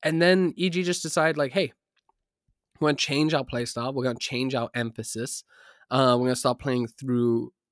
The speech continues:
Golden Glue instead of Huni on top lane."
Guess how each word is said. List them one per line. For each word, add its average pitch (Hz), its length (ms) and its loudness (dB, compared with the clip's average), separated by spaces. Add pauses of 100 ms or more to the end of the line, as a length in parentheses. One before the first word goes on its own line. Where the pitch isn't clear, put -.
(120)
Golden 131 360 4
Glue 120 340 2
instead 113 380 -2
of 107 140 -4
Huni 120 340 2
on 110 100 -4
top - 280 -4
lane." 117 320 -4